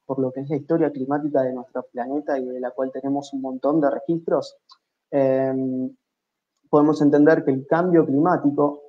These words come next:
en realidad es una redundancia en los términos,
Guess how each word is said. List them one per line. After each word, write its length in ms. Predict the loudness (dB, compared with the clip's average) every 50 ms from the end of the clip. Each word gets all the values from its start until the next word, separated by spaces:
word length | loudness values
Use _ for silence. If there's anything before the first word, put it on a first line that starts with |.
| _ _
en 120 | -2 -2 0
realidad 520 | 2 2 2 4 6 6 6 6 4 2 -2 -8 -16 -20 _ _ _
es 180 | -6 -6 -2 2
una 160 | 4 4 6
redundancia 600 | 6 6 4 4 6 6 6 6 4 4 2 0 -2
en 60 | -2
los 140 | -2 -2 -2
términos, 560 | -2 -2 0 -2 -6 -8 -8 -10 -12 -16